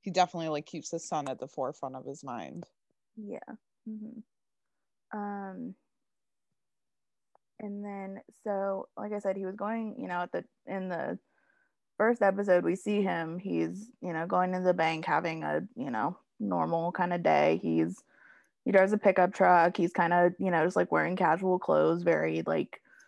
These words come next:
Speaker 2: basic, uh, kinda, you know, like, a dad look. Like, if you just saw
Speaker 1: Yeah.
Speaker 2: him, he's, he's a dad. Like, you just,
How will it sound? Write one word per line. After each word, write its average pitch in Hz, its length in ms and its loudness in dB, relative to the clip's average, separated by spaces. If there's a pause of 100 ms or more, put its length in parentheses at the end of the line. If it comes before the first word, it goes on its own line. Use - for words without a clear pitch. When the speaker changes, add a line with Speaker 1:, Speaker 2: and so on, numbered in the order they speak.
(960)
Speaker 2:
basic, 185 760 4 (400)
uh, 90 520 2 (960)
kinda, 180 220 -2
you 185 100 -2
know, 170 80 -2
like, 180 160 -2
a 185 40 2
dad 180 680 2 (160)
look. 92 340 2
Like, - 200 0
if - 140 -8
you - 80 -4
just - 200 -6
saw - 180 2
Speaker 1:
Yeah. - 20 0
Speaker 2:
him, - 340 -4
he's, - 300 -10 (140)
he's - 180 -12
a - 60 -2
dad. - 420 -2
Like, 82 280 0
you - 100 -4
just, 110 220 -4